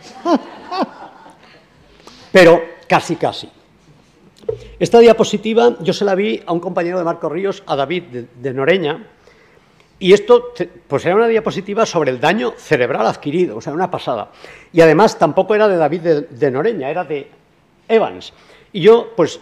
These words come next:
he hecho esto, he dicho, "adaptado de Evans", y ya está. Y entonces me, me la he, me la he puesto aquí. ¿Y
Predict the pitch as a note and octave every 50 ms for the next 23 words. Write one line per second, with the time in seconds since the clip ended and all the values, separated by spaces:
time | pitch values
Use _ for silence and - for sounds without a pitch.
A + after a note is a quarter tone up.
0 | - F#3+ G3 G3 F#3 - - - F3+ F3+ E3+ C#3 - - - A#2+ - - - C#3
1 | C3 C#3 A#2+ A2+ - - C3 - - - D3+ D3 D#3 D3+ - - F#3 F3+ F3 A3
2 | A3 - D#3+ D3 C#3+ C3+ B2+ A#2 A#2+ - - - _ - A#2+ C3 B2 - - -
3 | A2 G#2+ - - - - - - D#3+ A#2+ B2+ A#2+ - D3 C#3+ C3 - D3 D#3+ E3+
4 | - - - - - - - - - - D3 D3 D3 - - C#3+ C#3 C3+ D3 E3
5 | D#3 D#3 C#3 D3 B2+ B2 D3+ E3 E3+ D#3 B2+ - A#2 G2 - - - - - _
6 | _ - - - - _ _ _ _ _ F#3 E3+ F3 F3